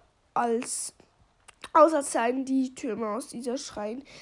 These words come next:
deinetwegen aufgetaucht. Genau gesagt, wegen dieser Schiekersteine dort. Ähm, und das Parasegel? Sei doch mal still und hör zu.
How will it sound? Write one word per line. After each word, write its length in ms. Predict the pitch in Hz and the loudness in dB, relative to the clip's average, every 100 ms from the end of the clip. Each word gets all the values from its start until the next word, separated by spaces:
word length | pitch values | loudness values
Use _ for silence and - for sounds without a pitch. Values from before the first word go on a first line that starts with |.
| - | -8
deinetwegen 760 | - 233 254 240 - 151 160 151 | 0 0 0 -4 -6 -12 -10 -10
aufgetaucht. 1080 | 120 - - - - - - - - - - _ - _ _ _ _ _ _ _ _ _ _ _ _ _ _ _ _ _ _ - - - - - | -10 -10 -14 -10 -10 -10 -14 -20 -18 -18 -18 _ -20 _ _ _ _ _ _ _ _ _ _ _ _ _ _ _ _ _ _ -20 -20 -20 -18 -10
Genau 260 | 175 170 | -6 -4
gesagt, 580 | 233 240 262 262 262 254 | -2 0 4 4 2 -2
wegen 360 | 233 240 240 233 | -4 -4 -6 -8
dieser 160 | 262 | -6
Schiekersteine 760 | 254 285 294 277 233 175 175 262 | -4 -2 0 -2 -4 -6 -6 -8
dort. 540 | 180 165 135 - - - _ _ _ _ _ _ _ _ _ _ _ _ - | -8 -8 -8 -14 -20 -20 _ _ _ _ _ _ _ _ _ _ _ _ -16
Ähm, 680 | 151 156 147 147 165 - 262 - - _ _ _ - - - | -12 -10 -10 -12 -12 -12 -14 -18 -20 _ _ _ -20 -16 -2
und 80 | 302 | 0
das 140 | 349 | 0
Parasegel? 600 | 165 233 269 269 262 311 427 - - - - | -2 -2 0 2 2 4 2 0 -20 -20 -8
Sei 280 | 285 311 294 | 6 10 10
doch 160 | 277 | 10
mal 160 | 302 294 | 8 6
still 260 | - 330 302 | 8 6 8
und 120 | 302 | 8
hör 180 | 311 330 | 8 8
zu. 400 | 359 226 190 | 4 2 -2